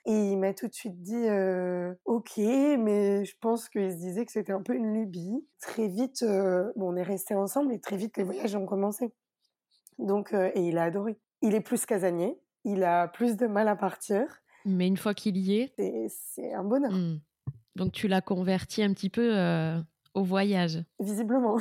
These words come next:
Speaker 1: <laughs> Visiblement, il s'est bien
Speaker 2: <laughs>
Speaker 1: accroché.
Speaker 2: Et, et ce tour du monde, ce, ce déclic un petit peu, euh, entre la fin de tes études et le départ du tour du monde en octobre deux mille dix-neuf.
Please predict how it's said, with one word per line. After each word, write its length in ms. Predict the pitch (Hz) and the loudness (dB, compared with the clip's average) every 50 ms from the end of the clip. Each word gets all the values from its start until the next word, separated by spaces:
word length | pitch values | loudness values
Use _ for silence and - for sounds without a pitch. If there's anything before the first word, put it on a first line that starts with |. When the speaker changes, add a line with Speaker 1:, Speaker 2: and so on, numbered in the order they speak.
| - - - | -2 -4 -12
Speaker 1:
<laughs> 220 | - - - 285 | -10 -4 -2 -2
Visiblement, 520 | 262 - 240 208 214 202 220 220 220 254 | -2 0 2 0 2 4 4 4 6 6
il 80 | 277 247 | 6 6
s'est 140 | 208 233 226 | 4 2 2
bien 220 | 185 190 220 220 | 2 2 2 2
Speaker 2:
<laughs> 0 | |
Speaker 1:
accroché. 600 | 220 226 220 - - 240 - - 254 - - _ _ _ - - - - 494 - - 240 - - - - - 254 | 2 0 0 -2 -2 -2 -2 -2 -2 -4 -4 _ _ _ -20 -18 -12 -10 -10 -8 -10 -12 -14 -14 -16 -14 -6 -2
Speaker 2:
Et, 140 | 208 202 202 190 - _ - | 2 2 2 2 0 _ -2
et 80 | 220 | 0
ce 140 | 196 - 233 | 0 2 0
tour 300 | 233 - - 262 240 247 | 0 0 0 0 0 2
du 140 | 226 233 226 | 2 2 2
monde, 260 | 220 247 302 392 392 | 2 2 0 -2 -4
ce, 320 | - - - 214 196 196 | -4 -2 0 2 2 2
ce 320 | 190 - - - 196 185 180 | 0 0 -2 -2 -2 0 -2
déclic 540 | 175 175 190 208 208 - - 269 277 - 254 | -2 0 -2 -2 -2 0 0 0 0 2 0
un 120 | 208 196 | 0 0
petit 200 | 202 - - 220 | 0 0 -2 -2
peu, 340 | - - 214 233 240 240 214 | -2 0 0 2 2 4 4
euh, 140 | 196 185 190 - - - - - - - - - | 2 2 0 -2 -6 -18 -16 -16 -16 -18 -14 -8
entre 440 | - 180 185 175 - - - 190 185 | -4 -2 -2 -4 -4 -4 -2 0 2
la 220 | 185 180 165 170 | 2 2 2 0
fin 140 | - 190 185 | 0 0 0
de 60 | 190 | 0
tes 260 | 185 196 190 185 185 | 2 0 2 2 2
études 460 | 190 185 - - - 220 233 202 190 - | 0 0 -2 -4 -2 -2 0 0 -2 -2
et 100 | - 190 | -2 -2
le 220 | 175 175 175 175 175 | 0 2 2 2 2
départ 480 | 170 180 202 196 - - 202 202 196 | 2 0 0 0 0 0 0 0 0
du 160 | 190 185 180 | 0 -2 -2
tour 180 | - - 180 185 | -2 0 0 2
du 100 | 180 190 | 2 2
monde 220 | 185 185 190 196 185 | 2 2 2 2 2
en 300 | 175 165 170 175 180 180 | 2 2 2 2 4 4
octobre 380 | 180 190 185 - - 214 196 190 | 2 2 0 -2 -2 -2 -2 0
deux 80 | 180 185 | 0 0
mille 160 | 185 185 180 | 2 2 2
dix-neuf. 520 | 180 170 180 180 196 208 240 349 - - | 0 0 -2 -2 0 0 0 0 -2 -8